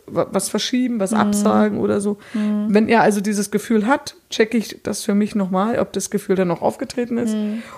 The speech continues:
Speaker 1: Und ja, das, das mache ich dann schon. Also da gucke ich dann heute auch schon drauf.
Speaker 2: Mhm.
Speaker 1: Und,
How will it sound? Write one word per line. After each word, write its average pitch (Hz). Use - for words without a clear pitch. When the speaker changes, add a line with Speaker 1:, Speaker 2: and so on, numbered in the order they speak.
Speaker 1:
Und 214
ja, 202
das, 233
das 254
mache 202
ich 202
dann 202
schon. 165
Also 196
da 226
gucke 226
ich 208
dann 202
heute 196
auch 190
schon 190
drauf. -
Speaker 2:
Mhm. 214
Speaker 1:
Und, 202